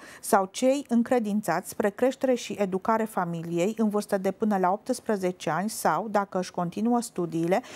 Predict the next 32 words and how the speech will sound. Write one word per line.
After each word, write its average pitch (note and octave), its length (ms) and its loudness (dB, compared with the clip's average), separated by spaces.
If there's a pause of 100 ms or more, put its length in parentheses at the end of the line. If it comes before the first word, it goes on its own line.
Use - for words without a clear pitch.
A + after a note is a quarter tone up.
(160)
până D4 240 4
la C#4 100 4
terminarea G3+ 640 0
acestora, G3 540 -4
fără E4 420 2
a D4 40 -2
depăși A3+ 460 -2
vârsta B3 340 0
de G3+ 120 -2
douăzeci G3+ 420 0
și F#3 100 -8
șase F#3+ 360 -2
de D#3 220 -6
ani, A3 220 -6 (280)
precum A#3+ 280 2
și C4 160 -4
copiii C4 420 0
incapabili A3+ 600 2
de F#3+ 120 0
muncă, F3+ 540 0
indiferent B3+ 680 2
de F#3+ 100 2
vârstă, F3 400 -2
dacă A3+ 260 0
și-au G#3+ 180 0
pierdut G#3 340 -2
capacitatea G#3 720 -2
de E3+ 140 -6
muncă A3 340 -2
înaintea G#3 460 0
vârstelor G3+ 520 -2
menționate, G3+ 760 -2